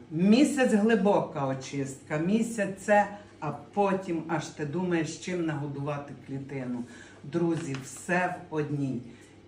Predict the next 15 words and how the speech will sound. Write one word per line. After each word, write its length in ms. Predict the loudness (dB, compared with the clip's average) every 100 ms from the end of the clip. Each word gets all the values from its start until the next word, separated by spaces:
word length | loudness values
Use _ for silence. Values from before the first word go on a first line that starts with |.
| -6
І 140 | 0 0
протипаразитарний 1300 | 2 2 2 -2 2 2 4 0 2 2 2 0
засіб, 480 | -2 -2 -4 -4 -10 -8 -2
і 120 | -2
протибактеріальний, 1400 | 0 0 0 0 -2 -2 -4 -4 -2 -2 -2 -2 0 -2 -2
і 60 | -8
так 420 | -4 -4 -4 -2
далі, 260 | 2 2 0 -6
і 100 | -8 -10 -6
тому 280 | -4 -4 -4
подібне. 640 | -4 -6 -2 -2 -2 -6 -8 -16 -16 -6
Візьмете 540 | 0 4 6 4 2 -2
собі 420 | -2 -6 -4 -4
всі 420 | -6 -8 -6 -6 -6
оті 420 | -10 -10 -6 -6